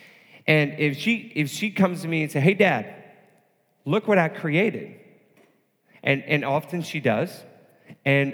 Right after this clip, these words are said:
and I, I will say, "Oh, that's great." But now she usually says painted, but we'll just use, in this case, "Look what I, look what I created." I would have to correct her and say, "Well, actually,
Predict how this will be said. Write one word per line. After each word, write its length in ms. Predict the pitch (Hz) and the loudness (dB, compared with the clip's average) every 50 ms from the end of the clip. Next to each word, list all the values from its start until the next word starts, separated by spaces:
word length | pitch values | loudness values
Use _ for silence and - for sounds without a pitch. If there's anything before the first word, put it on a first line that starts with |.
| 139 139 | -4 -2
and 180 | 143 139 139 143 | 0 0 2 0
I, 80 | 139 - | -2 -2
I 100 | - 139 | -4 -4
will 160 | 147 151 143 143 | -2 -2 -2 -4
say, 240 | 147 - 151 143 | -2 -2 0 0
"Oh, 140 | 156 190 226 | 0 0 0
that's 200 | 196 202 196 196 | 0 -2 -2 -4
great." 300 | - - 220 254 190 - - - - - - - _ _ _ _ _ _ _ _ _ _ _ _ _ _ - | -4 -4 -2 -2 -2 -4 -6 -12 -20 -20 -20 -20 _ _ _ _ _ _ _ _ _ _ _ _ _ _ 0
But 180 | 151 156 151 139 | 2 2 2 2
now 140 | 156 156 | 0 0
she 200 | 151 151 - 208 | -2 -2 -4 -2
usually 280 | 226 233 214 160 156 147 | 0 0 0 0 -2 -4
says 300 | 127 - 165 139 123 - - | -2 0 0 0 0 -2 -4
painted, 560 | - - 175 165 - - 104 104 - 139 127 - - - - _ _ | 0 0 0 0 0 -2 -6 -6 -8 -10 -14 -16 -20 -20 -20 _ _
but 420 | - 147 135 - - - - - - _ _ _ _ _ _ _ _ _ _ _ - | -2 -2 -2 -2 -8 -20 -20 -20 -20 _ _ _ _ _ _ _ _ _ _ _ -6
we'll 120 | 170 202 | -6 -4
just 260 | 165 175 165 - - | -4 -4 -6 -8 -8
use, 200 | 160 156 151 147 | -4 -2 -2 -2
in 160 | 139 - 147 143 | 0 -2 0 0
this 140 | 147 143 | 0 -2
case, 380 | 143 - 131 117 123 123 - - - | 0 0 0 0 0 -4 -8 -14 -6
"Look 180 | - 190 202 - | -4 -4 -2 0
what 100 | 196 185 | 2 2
I, 260 | 165 - - 120 - - | 2 0 -2 -6 -8 -6
look 160 | - 220 214 | -6 -4 -2
what 100 | 220 208 | 2 2
I 60 | 190 185 | 2 0
created." 560 | 190 - 170 151 151 156 143 113 107 101 - - - - - - - - - | 0 -2 -2 0 2 2 2 0 -2 -6 -10 -14 -20 -20 -20 -20 -16 -4 -2
I 80 | 151 | -2
would 120 | 180 220 226 | 2 4 6
have 260 | 226 214 190 - - | 6 6 4 2 -4
to 280 | - 175 160 147 135 127 - - - - - _ _ _ _ _ _ _ _ | -4 -2 -2 -2 -4 -6 -10 -16 -20 -20 -20 _ _ _ _ _ _ _ _
correct 340 | - - 180 214 254 254 - | -2 2 2 2 2 2 0
her 80 | 190 165 | -4 -4
and 80 | 156 147 | -2 -2
say, 120 | - 160 | 0 0
"Well, 160 | 147 139 - | 0 2 2
actually, 380 | 175 214 226 - - 170 135 | 0 0 -2 -4 -8 -10 -10